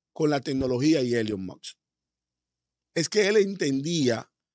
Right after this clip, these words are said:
que dentro de la doctrina cubana él podía aislar la información.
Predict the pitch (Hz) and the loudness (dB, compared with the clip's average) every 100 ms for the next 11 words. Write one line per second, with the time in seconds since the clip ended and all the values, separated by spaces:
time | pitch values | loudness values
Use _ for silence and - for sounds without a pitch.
0 | _ _ _ _ - 151 156 160 165 151 | _ _ _ _ 0 2 4 2 2 2
1 | 151 143 143 139 131 - 175 247 220 165 | 4 2 2 2 0 -2 -2 0 0 2
2 | 147 139 131 131 139 123 156 160 170 151 | 4 4 2 0 -2 0 0 2 2 2
3 | 123 - 131 151 190 170 135 123 110 120 | 2 0 0 2 2 0 -4 -4 -6 -6
4 | 113 104 - 107 95 | -6 -6 -6 -6 -10